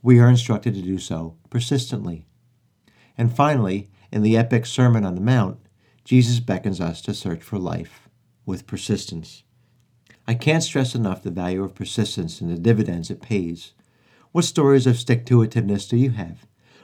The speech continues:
What success have you reaped because you just wouldn't give up? What do you wish you'd stuck with longer? And if at first you can't think of a story, well, be persistent.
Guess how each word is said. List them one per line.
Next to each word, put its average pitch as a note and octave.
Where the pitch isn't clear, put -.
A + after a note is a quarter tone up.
What E3
success C#3
have G#2+
you D3
reaped F#2+
because G2+
you A2
just G2+
wouldn't G2+
give F#2+
up? A#2
What C3
do B2+
you A2+
wish A2+
you'd F#2+
stuck -
with F#2+
longer? A2+
And C3
if C#3+
at E3
first G2+
you A2
can't A#2+
think A#2+
of C3
a B2
story, D#2+
well, G2+
be G#2
persistent. -